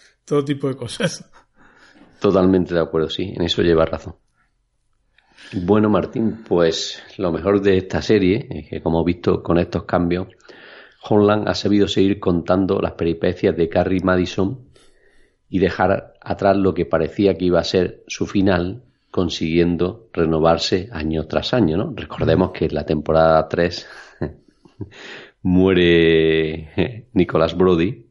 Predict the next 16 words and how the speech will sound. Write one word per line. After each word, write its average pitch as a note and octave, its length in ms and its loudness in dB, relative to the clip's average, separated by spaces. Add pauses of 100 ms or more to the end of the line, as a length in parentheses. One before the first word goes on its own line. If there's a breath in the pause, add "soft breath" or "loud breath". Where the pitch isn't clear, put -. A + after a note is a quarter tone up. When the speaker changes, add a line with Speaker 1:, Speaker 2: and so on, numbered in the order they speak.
(160)
Speaker 1:
Ujú. B2 760 -8
Speaker 2:
<laughs> - 0 - (840 loud breath)
que D#2 240 2
es, - 200 -2
eh, - 80 -8
eh, - 760 -2
ahí F#2 220 4
es F2+ 80 2
donde F2+ 220 4
parecía F2+ 540 2
que F2+ 120 -4
iba E2 160 2
a - 20 2
llegar E2 300 -2
al D#2+ 420 -6 (100)
final, D#2+ 500 -2